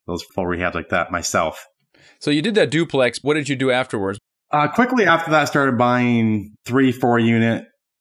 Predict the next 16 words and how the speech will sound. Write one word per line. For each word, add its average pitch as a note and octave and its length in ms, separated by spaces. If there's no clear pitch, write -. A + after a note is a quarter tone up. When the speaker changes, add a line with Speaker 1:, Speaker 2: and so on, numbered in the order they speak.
Speaker 1:
The G#2+ 320
biggest A2 320
we A#2 80
bought G#2+ 180
was G2+ 140
four G#2 200
unit. G2+ 280
We G2 100
bought F#2+ 320
maybe F#2+ 280
six, - 300
seven G2 240
properties, F#2+ 540
somewhere F#2+ 180
around F2+ 280
there, F#2+ 440